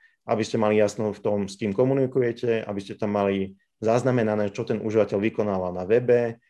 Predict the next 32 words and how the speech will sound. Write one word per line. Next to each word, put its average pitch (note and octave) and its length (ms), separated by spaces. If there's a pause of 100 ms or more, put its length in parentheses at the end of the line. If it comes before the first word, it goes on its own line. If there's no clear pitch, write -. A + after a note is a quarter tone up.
(200)
a G#2 240
či B2+ 400
má A2+ 240
záujem A2 300
alebo G2 180
nemá A#2+ 240
záujem, A2 560 (240)
aby A2 160
ste G#2+ 160
takto A2 240
vedeli G2+ 240
segmentovať. A2 720 (280)
Alebo B2+ 320
potom C3+ 240
aj A#2+ 80
také C3 160
maličkosti, A#2 800
ako G#2+ 600 (200)
keď - 320
vyplní A#2 400
dotazník A2 560
na F#2 260
kontaktovanie, B2 920 (260)
tak A2 220
automaticky A#2 560
dostane G#2 400
mail A#2 400
s A#2+ 80
tým, A2 320
že G2 400
môže G#2 400
si G2 480